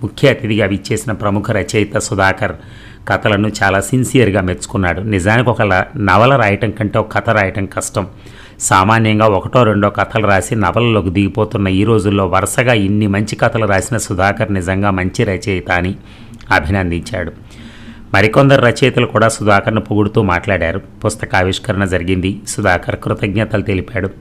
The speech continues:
శ్యామ్ వందన సమర్పణతో సభ ముగిసింది. అతిథులను ఆదరంగా సాగనంపాడు శ్యామ్. అతనికి ఆ రోజు ఎంతో ఆనందంగా గడిచిపోయినట్టు అనిపించింది. అంత సంతోషంగా అంతకుముందు తనెప్పుడూ లేడు అనిపించింది. తనకే ఇలా ఉంటే మరి అసలు కథానాయకుడు సుధాకర్కి ఎలా ఉంటుందో?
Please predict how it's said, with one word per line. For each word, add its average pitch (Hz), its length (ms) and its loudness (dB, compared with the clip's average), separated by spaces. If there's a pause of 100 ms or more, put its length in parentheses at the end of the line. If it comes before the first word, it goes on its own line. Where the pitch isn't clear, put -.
(140)
శ్యామ్ 95 420 2
వందన 92 320 0
సమర్పణతో 98 680 -2
సభ 92 260 0
ముగిసింది. 95 600 -4 (920)
అతిథులను 135 540 6
ఆదరంగా 104 680 4
సాగనంపాడు 90 760 0
శ్యామ్. 87 440 -4 (160)
అతనికి 104 360 0
ఆ 92 120 4
రోజు 104 260 2
ఎంతో 85 320 -2
ఆనందంగా 98 600 2
గడిచిపోయినట్టు 95 680 -2
అనిపించింది. 98 540 -4 (540)
అంత 98 280 2
సంతోషంగా 127 680 2
అంతకుముందు 107 540 2
తనెప్పుడూ 117 600 2
లేడు 117 420 4
అనిపించింది. 101 640 -4 (760)
తనకే 107 360 4
ఇలా 123 260 6
ఉంటే 113 320 4
మరి 101 240 4
అసలు 107 220 0
కథానాయకుడు 104 680 0
సుధాకర్కి 98 560 -2
ఎలా 87 160 0
ఉంటుందో? 95 500 -2